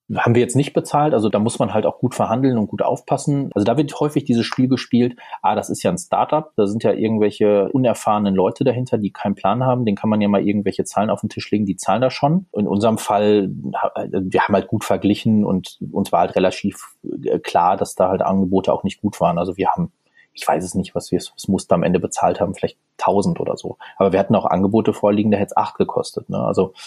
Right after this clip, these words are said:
ähm, und das kann ich mir nur erklären, dass es da halt viele gibt, die sagen, also das sieht man ja auch immer wieder, so nach dem Motto, „Komm, das naive Startup, da, da hau ich mal einen Preis rein, die,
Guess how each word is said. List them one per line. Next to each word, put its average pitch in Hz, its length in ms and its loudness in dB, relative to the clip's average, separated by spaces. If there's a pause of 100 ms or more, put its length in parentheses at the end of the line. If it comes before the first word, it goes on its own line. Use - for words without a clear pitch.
(400)
ähm, 87 220 2
und 85 160 -2
das - 260 -6
kann - 160 0
ich 95 120 0
mir 101 60 2
nur 92 120 2
erklären, 85 360 0
dass 87 100 0
es 85 120 -6
da 85 80 2
halt 85 140 0
viele 87 160 -2
gibt, 87 220 -6
die 90 60 0
sagen, 87 420 0 (140)
also 90 120 -4
das - 220 -12
sieht - 100 -20
man 92 120 0
ja 87 80 2
auch - 60 -2
immer 87 200 0
wieder, 98 300 2 (260)
so - 120 -6
nach 90 120 2
dem 98 120 -4
Motto, 90 180 0
„Komm, 95 340 -2 (480)
das 98 200 0
naive 101 320 2
Startup, 90 460 0
da, 87 240 2
da 87 120 2
hau 95 120 4
ich - 100 -6
mal 92 80 2
einen 87 100 0
Preis - 360 0
rein, 87 180 2
die, 87 280 -2